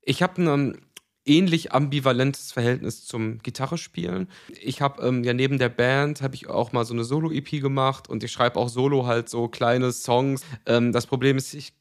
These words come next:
bin weder besonders gut in Gitarre, aber ich bin wirklich nochmal katastrophaler im Singen, hab aber extrem Freude am Schreiben von, von Texten und irgendwie so. Und ich hatte mir da mal so vor zwei Jahren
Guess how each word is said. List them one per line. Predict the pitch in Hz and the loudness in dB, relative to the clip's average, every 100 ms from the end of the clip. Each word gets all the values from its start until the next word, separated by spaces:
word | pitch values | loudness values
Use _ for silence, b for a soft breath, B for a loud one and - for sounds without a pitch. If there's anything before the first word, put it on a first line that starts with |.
| _ | _
bin | 127 120 | -6 0
weder | 147 151 | 2 2
besonders | 127 127 131 - | 0 -2 -2 -4
gut | 123 | -8
in | 120 | -6
Gitarre, | 117 131 131 127 | -4 -2 0 0
aber | 117 | -2
ich | - | -2
bin | 120 | -4
wirklich | 123 123 | -2 -4
nochmal | 117 120 - | -4 -2 -4
katastrophaler | - 139 139 127 - 117 - 123 117 110 110 | -2 -2 0 -4 -6 -6 -4 0 0 0 -2
im | 107 | -4
Singen, | 104 131 123 123 B B B | 0 0 0 -2 B B B
hab | - 151 | -2 2
aber | 151 135 127 | 4 4 2
extrem | 131 - 151 143 | 0 -4 -4 -4
Freude | - 131 135 | 0 2 2
am | 117 | 0
Schreiben | 123 - 123 131 131 120 117 | -2 0 2 4 2 -2 -4
von, | 120 113 110 110 | -2 -2 -2 -4
von | 117 | -4
Texten | 110 113 - - 101 | -2 -2 -4 -14 -12
und | - | -8
irgendwie | 110 120 | -8 -8
so. | 117 139 | -2 0
Und | 135 | 0
ich | 123 | -2
hatte | 135 139 | -4 -2
mir | 131 | -2
da | 127 123 | 0 2
mal | 123 123 B B B B | 2 2 B B B B
so | - 120 120 - - | -6 0 0 -2 -10
vor | - 139 | -6 -6
zwei | - 139 | 0 2
Jahren | 143 147 165 | 4 4 2